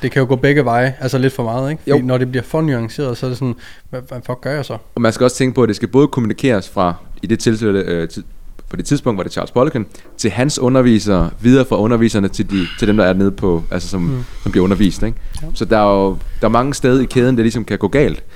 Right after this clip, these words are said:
Speaker 2: Og der sikrer man jo, at det ikke går galt, fordi man har de her kasser her, hvor du skal, du skal kunne, øhm, køre ekstern rotation med, i, øh, med armen abduceret ud til siden med en ti komma seks procent af din en af, eller ti procent, eller ti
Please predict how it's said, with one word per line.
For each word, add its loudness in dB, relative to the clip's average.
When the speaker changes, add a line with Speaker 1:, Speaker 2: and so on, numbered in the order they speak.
Speaker 2:
Og -2
der 2
sikrer 0
man 0
jo, 0
at 0
det 2
ikke 0
går 0
galt, -2
fordi -2
man -2
har -2
de -6
her -2
kasser -4
her, -2
hvor 2
du -4
skal, 2
du 4
skal -2
kunne, 4
øhm, -2
køre 2
ekstern 0
rotation 0
med, 0
i, 0
øh, 0
med -2
armen 2
abduceret 0
ud 2
til -10
siden 0
med 0
en -2
ti -2
komma -4
seks -4
procent -4
af -4
din -6
en -2
af, 0
eller -4
ti -2
procent, -6
eller 0
ti -2